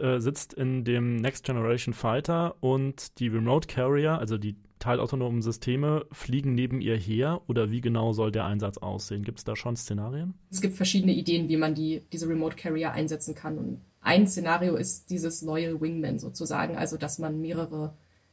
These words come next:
Speaker 2: äh, kleinere Drohnen hat, die dann zum Beispiel um dieses Kampfflugzeug herum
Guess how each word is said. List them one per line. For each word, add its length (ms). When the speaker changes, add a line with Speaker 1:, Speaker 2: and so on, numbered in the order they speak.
Speaker 2:
äh, 240
kleinere 540
Drohnen 380
hat, 280
die 80
dann 380
zum 100
Beispiel 240
um 80
dieses 220
Kampfflugzeug 600
herum 280